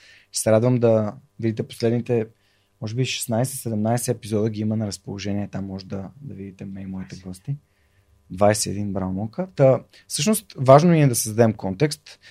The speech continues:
Разкажи ми, кой си ти, какво е твоето образование, как, а, какъв, така, проф-, образователен път избра, после как това те насочи в професионалното ти израстване и,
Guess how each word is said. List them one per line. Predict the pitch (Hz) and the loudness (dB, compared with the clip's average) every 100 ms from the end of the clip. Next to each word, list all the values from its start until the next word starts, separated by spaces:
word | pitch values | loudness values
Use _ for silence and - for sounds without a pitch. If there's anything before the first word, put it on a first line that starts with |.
| - | -10
Разкажи | 110 - 117 | -8 -4 2
ми, | 170 208 196 190 | 4 6 4 0
кой | - 143 | 4 6
си | 147 - | 4 -4
ти, | - 139 143 151 151 147 - - | 2 4 6 6 4 0 -6 -6
какво | - | 2
е | 135 | 4
твоето | 143 147 147 | 4 4 4
образование, | 127 120 110 117 131 127 | 2 0 4 6 6 4
как, | 131 127 - | 2 -4 0
а, | 147 143 135 127 - - - _ | 4 6 4 0 -6 -20 -20 _
какъв, | - 143 - - _ _ | 0 0 -2 -20 _ _
така, | - 127 127 | 4 8 8
проф-, | 120 113 - - | 6 -6 -8 -8
образователен | 107 117 113 120 135 151 | -2 0 6 8 8 4
път | 147 143 | 4 0
избра, | 120 123 123 | 2 6 6
после | 120 123 123 | 6 -2 -2
как | - 117 | -2 -2
това | - 117 | 2 2
те | 113 | 2
насочи | 113 110 113 107 | -2 -2 -6 -8
в | |
професионалното | - 107 - 107 107 107 | -10 -10 -4 0 0 -2
ти | - | -6
израстване | 98 101 - 185 185 185 | 0 2 2 2 2 4
и, | 185 | 4